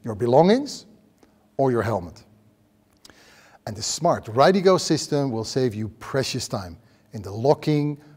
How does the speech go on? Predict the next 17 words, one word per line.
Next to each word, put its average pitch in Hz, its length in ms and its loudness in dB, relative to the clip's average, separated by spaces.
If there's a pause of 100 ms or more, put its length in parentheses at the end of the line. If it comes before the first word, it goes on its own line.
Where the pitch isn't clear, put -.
riding, 143 640 0 (160)
unlocking 143 440 2
process. 101 580 -10 (580)
The - 180 -18
airlock 170 380 2
system 123 640 -4 (140)
within 131 460 4
RIDIGO 113 720 -2 (140)
turns - 280 -10 (100)
on 151 300 0 (560)
and 180 220 2
off 117 400 -4 (320)
your 123 280 -2
e-scooter 143 520 -4 (120)
automatically 139 680 -2
without 117 420 -2
using 113 320 -8